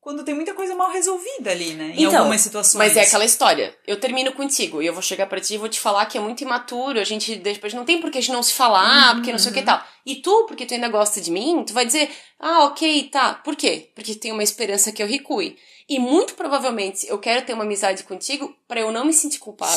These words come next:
Speaker 1: Sim.
Speaker 2: Pra eu não ser a ruim da história, porque eu vou me preocupar com o que que tu vai dizer, pra quem que tu vai
Speaker 1: Uhum.
Speaker 2: dizer, e pra eu ainda ter um controle sobre ti. Uma coisa de ego, assim,
Speaker 1: Sim.
Speaker 2: pra saber que tu não tá bem, pra tu ficar dizendo, ai, como tu sente minha falta.
Speaker 1: Tu ainda tá no meu campo de visão,
Speaker 2: E
Speaker 1: né?
Speaker 2: eu tô dizendo,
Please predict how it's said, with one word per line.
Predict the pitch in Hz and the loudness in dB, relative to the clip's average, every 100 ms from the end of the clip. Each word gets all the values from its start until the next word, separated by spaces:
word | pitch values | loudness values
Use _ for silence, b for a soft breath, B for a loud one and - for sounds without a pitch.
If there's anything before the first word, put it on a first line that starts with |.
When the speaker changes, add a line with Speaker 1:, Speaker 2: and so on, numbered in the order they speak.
| 175 | 0
Speaker 1:
Sim. | - 175 175 _ _ _ _ _ | 0 -2 -12 _ _ _ _ _
Speaker 2:
Pra | 285 | -2
eu | 254 | 0
não | 254 302 | 2 4
ser | - 302 | 4 4
a | |
ruim | 277 262 | 2 0
da | 226 | 2
história, | 214 - 190 247 | 2 2 0 0
porque | - | -2
eu | 220 | -6
vou | 240 | -6
me | |
preocupar | 247 226 226 - 208 | -4 -4 -2 -2 -2
com | 180 196 | -2 -10
o | 185 _ | -10 _
que | - 233 | -12 -12
que | |
tu | 233 | -6
vai | 220 | -4
dizer, | 196 196 208 | -2 -2 -2
pra | 214 | -4
quem | 208 196 | -4 -4
que | |
tu | - | -2
vai | 185 | -4
Speaker 1:
Uhum. | 170 | -2
Speaker 2:
dizer, | 165 190 339 B B - | 0 2 0 B B -6
e | |
pra | 311 320 | -2 0
eu | |
ainda | 311 311 | 0 0
ter | 311 | 0
um | 294 | -2
controle | 285 285 254 | -4 -4 -4
sobre | 269 233 294 | -6 -6 -6
ti. | 359 240 - _ _ | -6 -8 -14 _ _
Uma | - 214 | -18 -6
coisa | 220 226 | -4 -2
de | 202 | 2
ego, | 247 285 190 | 4 4 4
assim, | 175 180 | 2 2
Speaker 1:
Sim. | 160 - | -2 0
Speaker 2:
pra | 196 | 4
saber | - 208 208 | 4 4 2
que | 214 | 0
tu | - 226 | -4 -8
não | 208 | -4
tá | 214 | -2
bem, | 220 269 285 269 247 | 0 2 4 2 0
pra | 226 | -4
tu | 214 | -6
ficar | - 226 | 0 0
dizendo, | 220 226 | 0 0
ai, | 233 233 | 2 2
como | 220 | -4
tu | 214 | -6
sente | 226 220 | -6 -6
minha | 220 214 | -6 -6
falta. | - 311 302 285 | 0 4 6 6
Speaker 1:
Tu | 277 | 2
ainda | 202 | 0
tá | 220 | 0
no | 220 | 0
meu | 226 220 | 0 -2
campo | 240 240 | -2 -2
de | 220 | -4
visão, | 240 226 190 160 151 | -2 0 0 -2 4
Speaker 2:
E | |
Speaker 1:
né? | 262 | 4
Speaker 2:
eu | |
tô | 262 | 4
dizendo, | 294 269 311 | 2 4 2